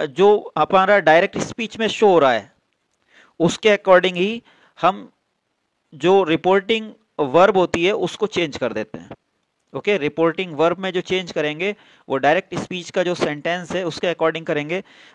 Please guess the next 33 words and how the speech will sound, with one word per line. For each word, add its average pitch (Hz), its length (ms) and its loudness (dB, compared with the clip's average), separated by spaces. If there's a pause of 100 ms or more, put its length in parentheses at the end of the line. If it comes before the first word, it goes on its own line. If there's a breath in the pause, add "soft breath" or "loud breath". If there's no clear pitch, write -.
अगर 180 360 4
direct 165 360 2
speech 170 280 -4
का 180 120 0
sentence 175 680 -4 (280)
कोई 165 400 -2 (160)
wish 160 280 -2
को 190 220 -2
शो 175 220 -4
कर 175 160 0
रहा 170 120 2
है, 180 60 2
denote 160 300 -6
कर 165 160 -2
रहा 170 140 0
है, 202 140 -6 (520 soft breath)
तो 160 60 0
यहाँ 156 340 2
wished 151 280 -4
यूज़ 175 280 -4
कर 185 100 -2
लेंगे, 175 360 -2
wish 160 260 -2
या 156 100 2
wished, 180 380 -4 (840 soft breath)
as 139 220 2
per 160 160 0
the 156 280 4 (200)
tense 165 320 -2
of 143 40 -18
the 170 240 4 (180)
reporting 165 420 -4
verb। 220 200 -2